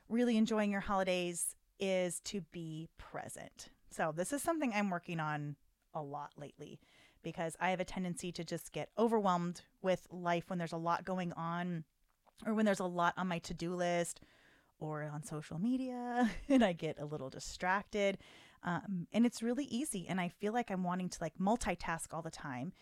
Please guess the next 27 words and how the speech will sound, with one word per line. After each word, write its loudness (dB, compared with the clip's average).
And 6
when 4
I 2
do 0
that, 2
I -2
am -2
not -4
present -2
in 2
the 0
moment, -2
um, 2
especially 4
if 0
I'm 2
hosting. -2
Um, 2
one 4
of 2
the 2
things 2
that -2
I 0
try -4
and 2
do -4